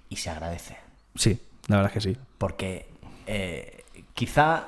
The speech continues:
Speaker 1: o sea, quizá el, el antiindependentismo se forjó a base de odiar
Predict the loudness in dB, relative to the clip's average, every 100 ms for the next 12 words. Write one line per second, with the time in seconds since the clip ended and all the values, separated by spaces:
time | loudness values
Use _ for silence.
0 | -8 -4 0 0 0 2 6 6 4 0
1 | 0 0 -2 -6 -2 2 4 4 4 4
2 | 4 4 4 2 2 4 2 2 2 6
3 | 6 8 6 6 6 4 2 2 4 4
4 | 4 2